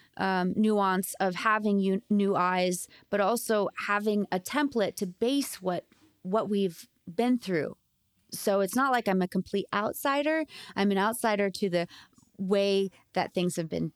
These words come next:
done. So I can look at things and be like, "Well, maybe we should try that here. Maybe that doesn't, the, that doesn't work for the community here." Um, versus, you know, the pressures of, um,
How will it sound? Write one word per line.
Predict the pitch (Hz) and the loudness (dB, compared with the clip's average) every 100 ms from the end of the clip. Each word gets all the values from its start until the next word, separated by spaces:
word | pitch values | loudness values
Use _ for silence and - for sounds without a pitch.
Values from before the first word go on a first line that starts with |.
| _ | _
done. | 165 180 - - 185 _ - | -6 -4 -4 -10 -14 _ -12
So | - 220 - | -2 0 2
I | 226 | 0
can | 269 285 247 | 0 0 0
look | 226 | 0
at | 220 | -2
things | - 202 190 | 0 0 2
and | 190 | 0
be | 190 185 | 2 2
like, | 185 180 185 _ - | 2 0 -4 _ -6
"Well, | 202 | -2
maybe | 202 269 403 | 0 2 0
we | 403 | -2
should | - 226 | -6 -8
try | 226 220 | -2 -2
that | 202 - | -2 -4
here. | - - 294 247 - | -8 -6 -4 -4 -2
Maybe | 208 233 285 | 0 2 0
that | 320 311 | -2 -2
doesn't, | 269 226 - | -4 -4 -8
the, | 208 _ - | -10 _ -16
that | - 233 | -4 -4
doesn't | 254 240 220 | 0 0 0
work | 214 220 | 0 -2
for | - | -2
the | 190 | -4
community | 180 185 196 254 220 165 | -2 -2 0 2 0 -2
here." | 160 247 226 - - - - - - | -4 -2 -2 -4 -10 -18 -18 -16 -4
Um, | 220 202 196 | 0 0 0
versus, | 185 233 240 233 208 190 - - - | 0 0 2 0 0 -2 -10 -16 -4
you | 220 | 0
know, | |
the | 202 | 0
pressures | 196 - 285 277 240 196 196 | -2 0 -2 0 0 0 0
of, | 190 190 185 - - - - | 0 0 -4 -12 -20 -18 -6
um, | 202 190 185 185 | -2 0 0 -2